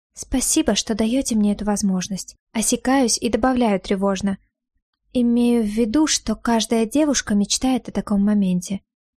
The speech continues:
«Рад за них и за вас», ворчит Волков и смотрит на наручные часы. «Надеюсь, это займет не больше часа». Я отворачиваюсь и почти бегу к магазину.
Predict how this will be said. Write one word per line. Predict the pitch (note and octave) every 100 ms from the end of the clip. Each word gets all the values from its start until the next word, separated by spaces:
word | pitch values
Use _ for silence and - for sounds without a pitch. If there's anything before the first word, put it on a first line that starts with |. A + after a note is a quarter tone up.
| _
«Рад | - G#3 G#3+ G3+
за | F3+ G3
них | G3+ C4 - -
и | A3+
за | G3+ G3
вас», | - - - - _ _ _
ворчит | G#3 G#3 - G3+ G3
Волков | G3 B3+ B3 G3+ -
и | A#3
смотрит | - C#4+ B3+ A3+
на | G#3
наручные | G#3 G3+ - G3 F#3+
часы. | - G3 - F3+ _ _ _ _ _ -
«Надеюсь, | G3+ G#3 G3 G#3+ G#3
это | G#3+ G#3+
займет | G#3 A3 A3 A3
не | A#3
больше | A3 A3+ G#3 A#3+
часа». | - D4 C#4 - - _ _ _ _ _ _
Я | G#3 G#3
отворачиваюсь | G3+ F#3+ G3+ B3+ A#3 G#3 G3
и | -
почти | A#3+ A#3 - -
бегу | A#3+ A#3+ A#3+ A#3+
к | -
магазину. | A3+ A3+ G#3+ G3 F#3+